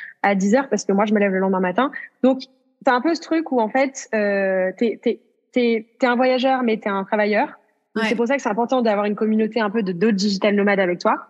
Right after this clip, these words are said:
Speaker 2: Mm.
Speaker 1: Euh, mais évi-, évidemment, ça te permet, en fait, là, mon, mon but du voyage,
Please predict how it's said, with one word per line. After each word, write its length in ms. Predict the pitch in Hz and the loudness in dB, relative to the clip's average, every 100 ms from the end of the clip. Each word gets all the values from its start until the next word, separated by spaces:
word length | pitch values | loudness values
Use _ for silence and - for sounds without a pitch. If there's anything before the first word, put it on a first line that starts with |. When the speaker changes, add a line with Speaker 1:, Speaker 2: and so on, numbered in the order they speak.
| _ | _
Speaker 2:
Mm. 140 | 214 202 - - | -8 -8 -8 -2
Speaker 1:
Euh, 1120 | 202 190 185 180 170 170 - 127 127 120 - - - | 2 2 0 -2 -2 -6 -8 -8 -8 -8 -10 -10 -2
mais 460 | 214 226 277 277 277 202 | 2 4 4 0 0 -2
évi-, 300 | 196 190 - - | 0 -2 -6 -6
évidemment, 500 | 202 170 196 240 247 - | -4 0 0 0 -2 -4
ça 200 | 208 190 | -6 -6
te 80 | |
permet, 320 | 196 190 220 240 | -4 0 0 0
en 60 | |
fait, 180 | 233 220 | 0 0
là, 320 | 220 240 254 - _ _ _ _ | 0 2 0 -6 _ _ _ _
mon, 280 | 214 202 190 196 | -4 -2 -2 -2
mon 140 | 196 | -2
but 180 | 185 226 | -2 -2
du 160 | 190 | -2
voyage, 600 | 196 196 226 247 220 - | 0 2 2 2 0 -6